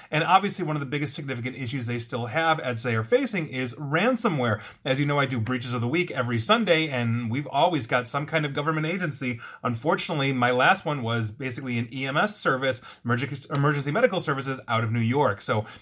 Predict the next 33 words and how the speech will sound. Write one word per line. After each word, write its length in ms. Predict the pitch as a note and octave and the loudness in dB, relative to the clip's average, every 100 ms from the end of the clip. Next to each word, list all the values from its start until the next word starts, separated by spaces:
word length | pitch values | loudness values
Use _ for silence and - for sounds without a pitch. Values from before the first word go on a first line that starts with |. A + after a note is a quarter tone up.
| _ | _
huge 380 | - C4+ D4 - | -8 -2 -2 -4
problem. 400 | - D3+ A#3+ G#2+ | 2 4 4 4
Now, 220 | C#3 A2+ | 2 2
earlier 300 | D3+ G3+ C#4 | 0 0 0
this 200 | B3 - | -2 -2
year, 300 | G#3+ D3+ A2+ - _ _ _ _ _ _ _ | 0 0 0 -4 _ _ _ _ _ _ _
the 120 | D3+ | 0
F 160 | F#3 F#3 | 2 0
B 140 | G3 | 4
I 140 | F3 D#3 | 6 6
did 280 | A#2+ D#3+ | 2 -2
warn 280 | F3+ G#3 G3+ | 0 0 2
local 260 | E3 E3 E3 | 0 0 0
governments 460 | E3 D4+ D3+ B2+ | 0 0 0 -2
that, 180 | B2+ C#3+ | 0 0
and 100 | D3 | 0
I 60 | D3 | -4
quote, 360 | D3 G#3+ D#3+ | 0 2 2
"cyber 360 | A#2+ D3+ D3 D3+ | 0 -2 0 0
actors 440 | F3 G3 G3 D3 A#2 - - | 2 2 2 -4 -4 -14 -18
conducting 460 | - D3 C#3 C3 B2 | -6 0 0 0 -2
ransomware 420 | C#3 E3 E3+ E3+ | 0 -2 0 0
attacks 340 | E3 E3 D#3+ D#3 | 2 2 2 0
on 120 | B2+ | -2
local 220 | B2 C#3 | -2 -2
government 360 | C3 C3 C3+ C#3+ | -2 0 0 -2
agencies 400 | G3 G3+ D3 A#2+ | -2 -2 -2 0
have 200 | B2 C#3 | 2 2
resulted 500 | C3+ F3 E3 D3 A2+ | 4 2 4 -2 -2
in 220 | B2+ C3 | -6 -6
disrupted 520 | C3 - C3 B2+ F#3 | -8 -2 -2 0 -4
operational 640 | F#3+ B2 A#2+ A2+ A2 C3 | 0 -2 0 -2 -2 -4
services, 540 | A#2 A3+ A3+ G#3+ A3 | -2 0 0 0 -2